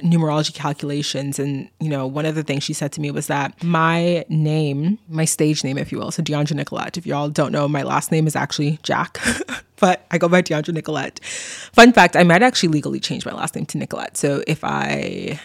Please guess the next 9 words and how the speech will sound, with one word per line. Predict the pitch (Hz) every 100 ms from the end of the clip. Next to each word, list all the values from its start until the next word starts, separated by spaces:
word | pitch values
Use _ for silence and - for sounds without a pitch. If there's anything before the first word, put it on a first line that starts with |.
| -
do | 165 180
that, | 139 - - _
y'all | - - 147
know | 151
what | 143
it | 143
is, | 202 -
okay? | - 214 233 - - -
My | 175 175 160 165 156 147